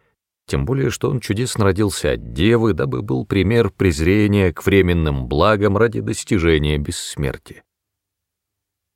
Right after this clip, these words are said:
Мне представлялось, что по божественному о нас попечению учение его и заслужило такую значимость.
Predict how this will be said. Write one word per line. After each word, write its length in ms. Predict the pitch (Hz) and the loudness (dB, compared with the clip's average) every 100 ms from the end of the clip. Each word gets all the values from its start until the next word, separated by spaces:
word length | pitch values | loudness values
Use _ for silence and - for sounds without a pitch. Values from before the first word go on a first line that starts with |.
| _ _ - | _ _ -8
Мне 240 | - 156 | -4 -4
представлялось, 720 | 135 131 - 92 98 127 120 | -6 -8 -2 -2 0 0 0
что 240 | 104 - 101 | -2 -2 0
по 140 | 95 | 2
божественному 800 | 80 80 107 120 - 120 104 101 | 2 2 2 -2 -2 0 2 2
о 40 | 95 | 2
нас 260 | 95 87 | 2 0
попечению 840 | - - - - 101 120 120 117 110 | -4 -4 -6 -6 0 2 2 2 0
учение 480 | 82 - 127 123 120 | 0 -2 -4 -4 -4
его 220 | 117 127 | -2 -2
и 80 | 123 | -2
заслужило 800 | 110 120 120 104 80 101 98 95 | -2 -2 0 0 2 2 2 2
такую 380 | 85 - 78 87 | -2 -4 -4 -4
значимость. 720 | - 67 - 60 65 - | -6 -6 -6 -12 -14 -16